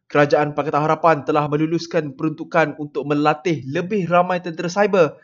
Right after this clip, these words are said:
berikutan kekalahan dalam P R K rantau minggu lalu. Bagaimanapun, sumber dalaman Pakatan Harapan memberitahu Malaysia Kini bahawa perkara itu tidak benar.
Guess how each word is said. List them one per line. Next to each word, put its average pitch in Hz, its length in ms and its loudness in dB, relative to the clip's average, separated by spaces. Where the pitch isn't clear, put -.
berikutan 208 480 2
kekalahan 190 560 2
dalam 175 400 2
P 165 160 -6
R 156 240 0
K 165 160 -2
rantau 160 640 2
minggu 143 240 -4
lalu. 156 540 2
Bagaimanapun, 143 560 -2
sumber 156 400 0
dalaman 151 400 2
Pakatan 156 320 -2
Harapan 160 320 2
memberitahu 156 480 2
Malaysia 156 240 0
Kini 220 400 -4
bahawa 131 240 0
perkara 160 400 2
itu 170 160 -4
tidak 160 320 0
benar. 165 400 2